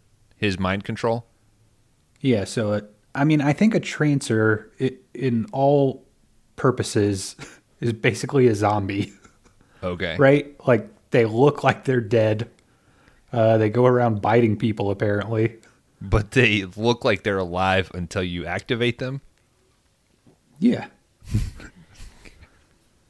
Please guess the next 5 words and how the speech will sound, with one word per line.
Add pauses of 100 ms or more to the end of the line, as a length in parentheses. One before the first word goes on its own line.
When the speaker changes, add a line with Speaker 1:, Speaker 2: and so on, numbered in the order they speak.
(1600)
Speaker 1:
All
right. (220)
Speaker 2:
But, (140)
but
yeah,